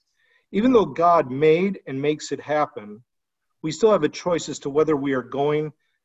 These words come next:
to live as one or try kicking one another out or living in isolated quarters. That's something that, uh,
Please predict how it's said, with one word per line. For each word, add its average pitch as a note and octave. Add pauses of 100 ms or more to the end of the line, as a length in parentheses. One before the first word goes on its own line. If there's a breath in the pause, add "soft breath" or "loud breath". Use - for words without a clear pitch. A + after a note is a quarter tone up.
(100)
to C3+
live E3+
as E3
one C3
or C3+
try C#3
kicking F#3 (360)
one D3+
another D3
out D3+
or C3+
living C#3+
in B2 (100)
isolated A#2+ (420)
quarters. - (560)
That's C#3+
something F3
that, C#3
uh, A#2+